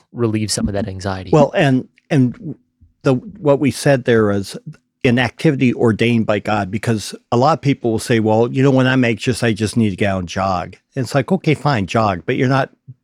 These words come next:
Speaker 2: trust me, you're not dealing with anxiety."
Speaker 1: You're numbing
Speaker 2: Um,
Speaker 1: it.
Speaker 2: that's, that's, yeah, you're numbing. That's an awesome way to say it. Um, you're doing something, but it's not what God has ordained as the way you address it. You wanna go for a run, go for a run, but then during that run, fill up your time with prayer.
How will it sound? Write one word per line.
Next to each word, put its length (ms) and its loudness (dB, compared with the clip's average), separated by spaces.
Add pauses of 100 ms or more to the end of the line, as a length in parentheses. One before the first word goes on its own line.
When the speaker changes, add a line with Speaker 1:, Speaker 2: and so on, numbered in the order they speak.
(140)
Speaker 2:
trust 260 -2
me, 100 -2
you're 100 0
not 320 -2
dealing 340 0
with 160 -8
anxiety." 540 -6 (440)
Speaker 1:
You're 120 -6
numbing 320 0
Speaker 2:
Um, 60 -10
Speaker 1:
it. 80 -16 (100)
Speaker 2:
that's, 240 2
that's, 640 -2 (460)
yeah, 240 4
you're 200 0
numbing. 400 0
That's 300 -4
an 240 -2
awesome 380 -8
way 120 -10
to 100 -12
say 200 -8
it. 240 -14
Um, 340 -4
you're 380 -2 (280)
doing 240 4
something, 440 0
but 240 -2
it's 220 -2
not 140 0
what 220 0
God 260 0
has 160 -4
ordained 480 -4
as 260 -8
the 100 -4
way 140 -2
you 200 -4
address 420 -10
it. 140 -8
You 140 0
wanna 160 2
go 160 2
for 240 0
a 40 0
run, 280 0
go 160 0
for 160 -2
a 20 -2
run, 260 -2
but 180 -10
then 180 0
during 300 2
that 140 -2
run, 260 -2
fill 340 2
up 260 0
your 100 -2
time 380 -6
with 220 -8
prayer. 360 -6